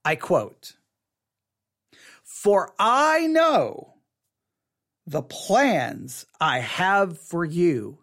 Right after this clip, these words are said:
declares the Lord. Plans to prosper you and not to harm you. Plans to give you hope and a future." Jeremiah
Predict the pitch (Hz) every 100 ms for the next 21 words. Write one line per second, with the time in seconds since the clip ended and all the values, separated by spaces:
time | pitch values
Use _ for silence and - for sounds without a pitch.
0 | _ 151 - 143 113 98 - - 107 107
1 | - 123 123 _ _ _ _ _ - -
2 | - - 240 285 302 285 220 - 233 -
3 | - - 302 320 - - 180 131 120 98
4 | - _ - 214 220 220 262 269 - 269
5 | 220 - 285 302 302 233 147 110 - _
6 | _ _ _ - 269 302 311 262 - 254
7 | 202 240 196 202 185 127 269 302 311 -
8 | _ - 202 180 - 277 294 214 - 262
9 | 254 240 - _ _ _ _ _ 156 127
10 | 302 311 285 226 208 190 185 185